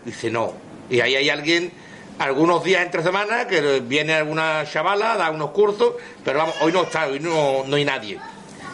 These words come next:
Digo, "¿Es posible que haya visto una imagen pasar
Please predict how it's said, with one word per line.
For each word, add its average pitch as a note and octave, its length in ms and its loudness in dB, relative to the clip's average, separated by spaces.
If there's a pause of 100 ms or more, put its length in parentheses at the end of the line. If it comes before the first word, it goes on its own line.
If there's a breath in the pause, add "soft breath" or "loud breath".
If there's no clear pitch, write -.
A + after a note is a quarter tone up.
(100)
Digo, C#3 180 2
"¿Es D#3+ 60 2
posible G#3 420 0
que F#3+ 60 -2
haya F3 160 2
visto E3 460 2 (140)
una D#3+ 200 6
imagen D#3 380 -2
pasar D#3 480 0